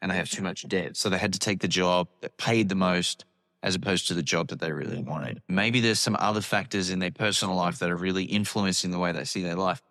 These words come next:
So these informational interviews, you have to have a decent data set. You can't just interview one doctor who says, "I love what I do," and go, "All doctors are happy. Medicine is the most amazing career."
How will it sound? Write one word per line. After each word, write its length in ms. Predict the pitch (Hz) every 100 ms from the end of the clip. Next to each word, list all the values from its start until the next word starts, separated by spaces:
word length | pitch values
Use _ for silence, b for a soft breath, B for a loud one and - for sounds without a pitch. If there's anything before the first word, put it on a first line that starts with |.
| _ _ -
So 140 | 120
these 160 | 135 175
informational 600 | 185 143 123 123 127 107
interviews, 600 | 113 117 135 147 - - _ _ _ _ _ _ -
you 180 | 117
have 220 | 117 139 135
to 100 | 117
have 220 | 120 107
a 80 | 90
decent 500 | 92 101 - 95 - _
data 240 | 95 90 87
set. 300 | - - -
You 120 | 98
can't 300 | - 113 110
just 160 | 107
interview 480 | - 107 104 101 92 87 _ _
one 240 | - 104 104
doctor 460 | 92 - 107 117 - _ _
who 80 | 101
says, 220 | 104 95
"I 80 | 92
love 240 | 90 90
what 140 | 101 95
I 100 | 92
do," 360 | 92 95 117 -
and 80 | 101
go, 300 | 95 92 87 _ _ _ _ _
"All 140 | 117 123
doctors 360 | 127 - 117
are 60 | 113
happy. 500 | 110 98 107 101 104 _ _
Medicine 500 | 104 107 107 107 110
is 120 | 101
the 80 | 101
most 280 | 98 95 -
amazing 380 | 92 90 92 92
career." 300 | - 95